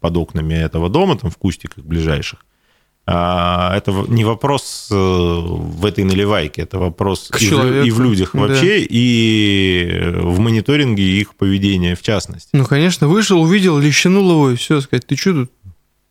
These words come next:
Speaker 1: Но вообще у нас есть правоохранительные органы,
Speaker 2: А, ну да.
Speaker 1: которые должны, э, следить за порядком. Там у нас, кроме,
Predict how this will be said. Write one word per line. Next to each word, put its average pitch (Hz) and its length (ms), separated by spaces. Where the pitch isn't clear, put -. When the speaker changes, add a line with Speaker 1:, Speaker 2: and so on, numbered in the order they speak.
Speaker 1:
Но 123 260
вообще 139 340
у 139 60
нас 110 220
есть 120 140
правоохранительные 95 680
органы, 107 440
Speaker 2:
А, 127 140
ну 131 120
да. 120 120
Speaker 1:
которые 98 480
должны, 90 320
э, 85 800
следить 87 400
за 82 80
порядком. 92 560
Там 78 540
у - 20
нас, 90 220
кроме, 82 680